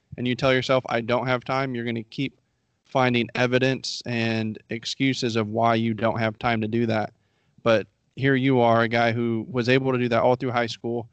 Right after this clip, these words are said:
You were able to do that through college and professionally while training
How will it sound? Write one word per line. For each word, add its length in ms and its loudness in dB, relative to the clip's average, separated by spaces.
You 80 -4
were 60 2
able 180 -2
to 100 0
do 180 -2
that 180 2
through 160 -6
college 680 -2
and 380 -4
professionally 840 -2
while 340 2
training 720 -2